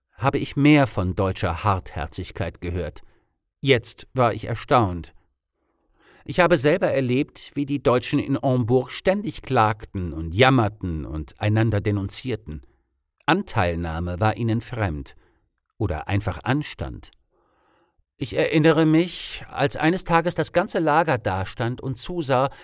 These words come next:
wie amerikanische Soldaten den Sarg mit der Leiche eines älteren Deutschen hinaustrugen, der in Doktor Vieurjeans Zimmer gestorben war. Die Deutschen standen gaffend herum, teilnahmslos, stumpf, ohne eine Geste des Respekts für den Toten.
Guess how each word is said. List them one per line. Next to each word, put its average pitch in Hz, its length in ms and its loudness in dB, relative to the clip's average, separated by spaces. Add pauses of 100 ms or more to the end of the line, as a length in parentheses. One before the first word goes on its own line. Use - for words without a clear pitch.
(200)
wie 156 240 -4
amerikanische 156 680 -6
Soldaten 120 640 -2
den 135 180 -4
Sarg 110 380 -2
mit - 100 -10
der 139 80 -2
Leiche 110 360 -2
eines 110 240 -6
älteren 123 580 -4
Deutschen 98 360 -2
hinaustrugen, 92 840 -6 (420)
der 82 180 -2
in 85 160 -6
Doktor 92 320 -2
Vieurjeans 107 600 0
Zimmer 117 360 0
gestorben 92 600 -2
war. 78 220 -8 (880)
Die 143 60 -6
Deutschen 143 400 4
standen 139 480 0
gaffend 147 400 0
herum, 113 520 -4 (280)
teilnahmslos, 101 1040 0
stumpf, - 580 -4 (460)
ohne 156 260 4
eine 113 200 0
Geste 110 420 -4
des 92 200 -8
Respekts - 540 -6
für - 140 -8
den 73 180 -10
Toten. 80 460 -10